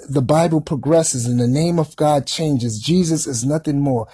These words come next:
than the wisdom and the state of conscience that you are in. And most people don't reach this because they think Jesus is a man that's gonna come back and they're a follower. You can't follow that which is inside you and that which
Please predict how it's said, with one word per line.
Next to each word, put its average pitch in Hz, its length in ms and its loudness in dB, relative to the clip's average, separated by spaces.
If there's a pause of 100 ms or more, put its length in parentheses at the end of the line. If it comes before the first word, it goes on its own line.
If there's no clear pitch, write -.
(220)
than 139 180 2
the 123 100 0
wisdom 127 640 0
and 135 140 -2
the 127 80 -2
state - 540 -2
of - 180 -6
conscience 147 600 -4
that - 260 -6
you 143 160 -2
are 131 340 0
in. 113 300 -2 (320)
And 117 140 -2
most 135 260 2
people 156 220 2
don't 139 220 2
reach 190 280 0
this 123 160 -4
because 131 320 -2
they 139 80 -2
think 131 240 -2
Jesus 139 380 2
is 131 160 -4
a 127 40 0
man 135 520 2 (320)
that's 131 160 -2
gonna 131 200 0
come 131 260 -2
back 131 360 0
and 127 160 0
they're 127 180 0
a 127 60 -2
follower. 120 580 0 (280)
You 123 80 -2
can't 175 320 0
follow 160 460 4
that 127 280 0
which 131 180 -4
is 120 120 -4
inside 143 640 0
you 120 120 -4
and 117 140 -4
that 135 240 -2
which 131 220 -6